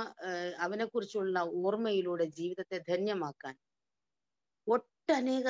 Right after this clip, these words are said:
കാര്യങ്ങൾക്ക് വേണ്ടി അള്ളാഹു നിർബന്ധപൂർവം വെച്ചിരിക്കുന്ന ഈ നമസ്കാരം പോലും അഞ്ച് മിനിറ്റേ വേണ്ടൂ, അഞ്ച് സമയത്തേ ഉള്ളൂ.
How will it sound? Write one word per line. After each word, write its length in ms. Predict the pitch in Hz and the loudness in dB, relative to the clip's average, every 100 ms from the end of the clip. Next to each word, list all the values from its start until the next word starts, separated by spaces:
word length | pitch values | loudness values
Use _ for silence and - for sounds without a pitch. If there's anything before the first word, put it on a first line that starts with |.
| 233 | 0
കാര്യങ്ങൾക്ക് 640 | 220 196 185 190 185 202 | 0 -2 0 0 0 -2
വേണ്ടി 280 | 180 165 165 156 - | -2 0 -2 -4 -4
അള്ളാഹു 500 | 160 156 160 156 165 156 _ _ _ - | -2 0 0 -2 -6 -6 _ _ _ -4
നിർബന്ധപൂർവം 960 | 185 180 - 254 262 277 233 214 190 180 | -2 -2 0 0 4 2 2 0 0 -4
വെച്ചിരിക്കുന്ന 680 | 160 - 156 151 156 151 143 _ _ _ _ - | -8 -10 -12 -8 -8 -6 -6 _ _ _ _ -6
ഈ 120 | 208 262 | -2 2
നമസ്കാരം 760 | 233 190 170 - 156 147 147 | 4 2 -2 -4 -2 -2 -4
പോലും 380 | - 135 123 123 _ _ _ _ _ _ _ _ _ _ _ - | -6 -10 -8 -12 _ _ _ _ _ _ _ _ _ _ _ -4
അഞ്ച് 520 | 147 160 175 180 202 | 0 2 2 0 -2
മിനിറ്റേ 420 | 208 185 - 165 | 0 0 0 0
വേണ്ടൂ, 380 | 156 147 131 117 113 _ _ _ _ _ _ _ _ _ - | 2 0 -2 -8 -16 _ _ _ _ _ _ _ _ _ -4
അഞ്ച് 380 | 156 170 165 | 0 0 0
സമയത്തേ 680 | 180 170 151 143 143 - 151 | -4 -2 -2 -2 -4 0 0
ഉള്ളൂ. 280 | 139 120 | 0 -4